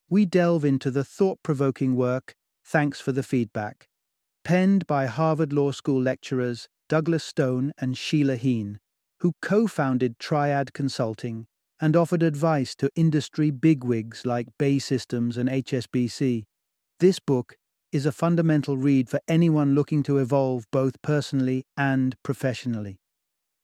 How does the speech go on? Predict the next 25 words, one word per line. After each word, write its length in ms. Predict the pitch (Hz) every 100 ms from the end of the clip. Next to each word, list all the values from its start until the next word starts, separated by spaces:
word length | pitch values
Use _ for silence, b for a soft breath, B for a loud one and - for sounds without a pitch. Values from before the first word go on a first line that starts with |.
| _ _ _
Thanks 300 | 170 165 -
for 120 | 165
the 100 | 147
Feedback 580 | - 170 151 139 139 - -
uncovers 640 | 165 160 - 151 151 131
the 140 | 139
art 260 | 143 151 -
of 100 | 139
learning 500 | 147 160 147 117 110 - _
from 200 | - 139
people 420 | - 160 - 143
and 100 | 135
experiences 960 | 135 - - 165 143 120 104 113 104 - _ _ _ _
within 320 | 160 156 156
both 300 | 151 147 -
personal 600 | 170 175 160 175 165 160
and 180 | 170 143
professional 500 | 151 160 143 156 143
domains. 640 | 139 139 135 120 107 104 - _ _ _ _ _ -
It 100 | 175
illuminates 640 | 180 185 190 185 170 151 -
various 400 | 156 160 156 -
types 380 | - 147 143 151
of 100 | 131
feedback, 640 | 175 165 135 117 98 -